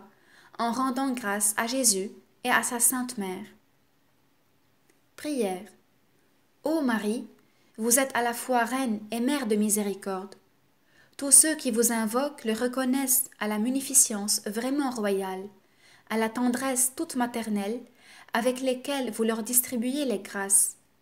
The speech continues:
Souffrez donc que je me recommande aujourd'hui à vous, moi, si dénuée de mérite et de vertu, et si chargée de dettes envers la justice divine. Ô Marie, vous tenez la clé du trésor des divines miséricordes.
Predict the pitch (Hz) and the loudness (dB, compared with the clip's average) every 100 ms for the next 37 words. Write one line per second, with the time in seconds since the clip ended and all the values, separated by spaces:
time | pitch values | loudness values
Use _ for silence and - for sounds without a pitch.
0 | _ _ _ _ _ - 285 262 254 226 | _ _ _ _ _ 0 0 0 -2 0
1 | 269 302 302 - _ _ 254 247 240 240 | 2 0 -4 -14 _ _ 0 2 2 0
2 | 269 285 262 262 247 - 247 254 226 240 | -2 -2 0 0 0 0 -2 0 -2 -2
3 | 247 214 214 208 247 - - _ _ _ | -4 -2 -2 -4 -6 -10 -20 _ _ _
4 | _ 214 233 285 294 - _ - - 247 | _ -2 0 -2 -6 -20 _ 0 2 6
5 | 247 247 247 277 226 226 220 226 302 302 | 6 6 4 2 0 0 -2 -4 -6 -4
6 | 214 208 202 208 - 233 262 - _ _ | -2 -2 -2 -6 -8 -8 -10 -18 _ _
7 | _ _ 226 226 247 247 247 247 247 226 | _ _ 2 2 4 0 0 4 4 4
8 | 220 220 233 233 - - 208 214 226 214 | 2 0 -2 -4 -10 -6 -4 -2 -2 -2
9 | 214 214 214 - 262 - 208 208 196 196 | -2 -2 -2 0 0 0 -2 0 -2 -6
10 | - _ _ _ _ _ _ - 285 269 | -16 _ _ _ _ _ _ -2 0 2
11 | 214 208 208 196 - _ _ - - 196 | 0 0 -4 -6 -10 _ _ -20 -10 -4
12 | 247 262 269 254 233 240 254 247 226 - | 0 0 0 0 0 0 0 0 -2 -6
13 | 277 254 233 208 202 220 240 247 294 240 | 0 4 4 2 2 2 2 0 0 0
14 | 208 208 202 202 202 196 - | 0 -2 -4 -4 -8 -8 -16